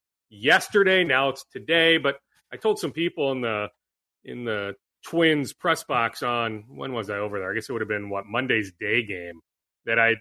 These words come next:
spoken with somebody that would know, that would have intimate knowledge with the Wolves. He told me, yeah, I mean, Jaden didn't know that behind that curtain is brick. It's concrete. Like, that's a brick wall.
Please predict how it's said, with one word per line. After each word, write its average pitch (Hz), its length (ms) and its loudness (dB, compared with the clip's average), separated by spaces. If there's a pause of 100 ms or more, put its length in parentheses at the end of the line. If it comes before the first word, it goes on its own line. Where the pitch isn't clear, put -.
(120)
spoken 156 440 -4
with 110 120 -2
somebody 113 320 0
that 113 180 0
would 101 140 -8
know, 123 280 4
that 104 140 -4
would 104 120 -4
have 113 120 -2
intimate 113 320 -6
knowledge 123 320 2
with 107 140 -8
the 101 60 -14
Wolves. 92 380 -6 (380)
He 170 80 -8
told 190 220 6
me, 180 160 6
yeah, 190 120 6
I 165 40 4
mean, 120 160 -2
Jaden 160 380 6
didn't 147 260 2
know 135 480 6 (220)
that 147 100 -2
behind 190 320 4
that 170 160 6
curtain 143 500 2 (420)
is 180 140 -2
brick. 165 540 2 (580)
It's - 140 -14
concrete. 247 480 2
Like, 208 200 4 (600)
that's 233 180 -2
a 208 60 4
brick 214 300 2
wall. 226 480 4